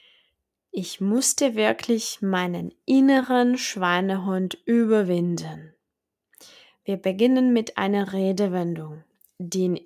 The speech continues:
inneren Schweinehund überwinden bedeutet, mit sich selbst kämpfen. Ich will etwas nicht machen,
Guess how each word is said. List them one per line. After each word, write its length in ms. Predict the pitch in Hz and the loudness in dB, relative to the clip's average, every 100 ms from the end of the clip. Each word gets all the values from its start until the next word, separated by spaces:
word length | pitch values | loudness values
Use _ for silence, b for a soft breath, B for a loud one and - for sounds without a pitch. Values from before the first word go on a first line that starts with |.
| - | 0
inneren 520 | 277 285 277 262 254 | 4 4 4 2 2
Schweinehund 800 | 240 214 202 202 214 208 208 202 | 0 0 0 2 0 0 0 -2
überwinden 1120 | - 226 190 175 220 370 339 185 170 214 - - | -2 -2 0 0 2 2 2 -2 -4 -4 -6 -8
bedeutet, 920 | 196 220 226 240 - 170 - - - _ - | -4 2 4 2 -2 -6 -8 -12 -16 _ -4
mit 320 | 220 240 247 | 0 0 0
sich 280 | - 262 220 | -4 -4 -2
selbst 600 | 202 190 190 - - - _ | -2 -2 -2 -4 -6 -10 _
kämpfen. 640 | - 240 277 - 196 - _ _ _ _ B B B B B _ | -8 -4 -4 -4 -8 -8 _ _ _ _ B B B B B _
Ich 360 | 202 190 - - | -6 -6 -10 -12
will 520 | 185 180 214 254 269 | -6 2 2 2 0
etwas 500 | 254 240 202 185 - | -4 -4 -6 -6 -4
nicht 480 | 208 208 233 - - | 0 0 0 -2 -2
machen, 760 | 214 175 - - 175 185 302 | 0 0 -2 -8 -6 -6 -8